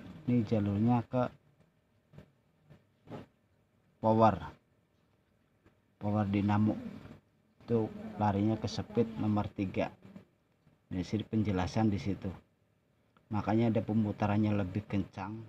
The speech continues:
tenaganya lebih besar karena hubungannya antara dalam sama luar. Itu digabung jadi satu.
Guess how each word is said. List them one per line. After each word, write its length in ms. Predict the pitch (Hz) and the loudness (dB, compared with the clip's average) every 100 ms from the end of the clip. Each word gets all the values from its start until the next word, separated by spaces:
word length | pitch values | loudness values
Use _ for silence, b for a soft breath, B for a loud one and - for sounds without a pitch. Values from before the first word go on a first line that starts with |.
| - - - _ _ _ | -20 -20 -20 _ _ _
tenaganya 480 | 104 101 95 104 104 | 0 0 2 2 2
lebih 240 | 98 87 90 | 0 -2 -6
besar 320 | 87 - 110 113 | -6 0 0 0
karena 240 | - 113 101 | 0 0 0
hubungannya 560 | 92 95 98 113 120 - | -4 -4 0 2 0 0
antara 560 | 101 - 101 117 123 127 - - _ _ | -4 -2 0 2 2 0 -16 -20 _ _
dalam 400 | - 87 101 110 104 - - - | -4 0 2 2 0 -8 -20 -8
sama 400 | 95 98 104 98 | -2 0 2 2
luar. 400 | 101 98 87 - - _ - | 2 2 0 -2 -12 _ -12
Itu 240 | 107 117 | -4 -2
digabung 400 | 98 95 87 95 | -2 0 -2 -2
jadi 240 | 92 90 87 | -2 -4 -4
satu. 400 | 87 82 - | -4 -4 -6